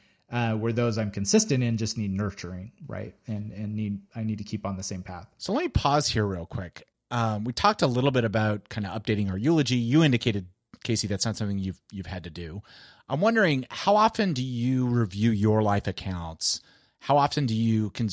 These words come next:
Speaker 2: reconsider or consider your key relationships? Is this something that you typically do during a quarterly retreat?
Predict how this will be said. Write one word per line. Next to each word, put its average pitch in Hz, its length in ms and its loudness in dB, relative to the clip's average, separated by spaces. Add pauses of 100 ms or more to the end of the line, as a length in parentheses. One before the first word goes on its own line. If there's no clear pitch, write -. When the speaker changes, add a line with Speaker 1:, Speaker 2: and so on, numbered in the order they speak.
Speaker 2:
reconsider 104 560 -2
or 92 80 -6
consider 95 360 -6
your 87 180 -6
key - 180 -10
relationships? 85 760 -8
Is 95 100 -6
this 123 120 2
something 135 240 0
that 117 80 0
you 110 100 -8
typically 117 380 -4
do 98 360 -2 (340)
during 104 240 -2
a 90 40 -6
quarterly 135 540 -2
retreat? 180 560 -6